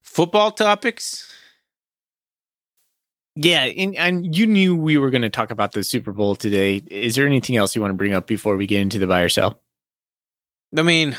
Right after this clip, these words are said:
Speaker 1: I just had a question for you. Um, I don't know if it'll pertain to your buy or sells or not. I just wanna know: Do you think the Bengals need to play their best game to win?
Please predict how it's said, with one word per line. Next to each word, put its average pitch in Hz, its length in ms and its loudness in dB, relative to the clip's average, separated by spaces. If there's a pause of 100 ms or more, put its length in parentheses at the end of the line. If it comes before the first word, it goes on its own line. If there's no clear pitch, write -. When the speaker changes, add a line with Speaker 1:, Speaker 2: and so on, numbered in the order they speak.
Speaker 1:
I 147 100 0
just 185 160 -2
had 175 140 0
a 147 60 -6
question 139 400 -2
for 117 160 -8
you. 113 500 -2 (320)
Um, 104 240 -4
I 117 60 -2
don't 117 80 -2
know 110 60 -6
if 101 100 -8
it'll 104 240 -6 (100)
pertain 113 380 -6
to 107 40 -2
your 98 120 -2
buy 101 140 0
or 95 100 -2
sells 110 260 -2
or 95 60 -4
not. 92 120 -2
I 127 100 2
just 147 100 -4
wanna 120 160 0
know: 117 260 2 (880)
Do 143 100 -2
you 151 60 4
think 151 160 0
the 113 60 -2
Bengals 127 460 -2
need 143 120 0
to 127 80 -2
play 147 160 0
their 123 140 0
best 120 420 -4
game 139 320 -2
to 123 140 -8
win? 135 260 -4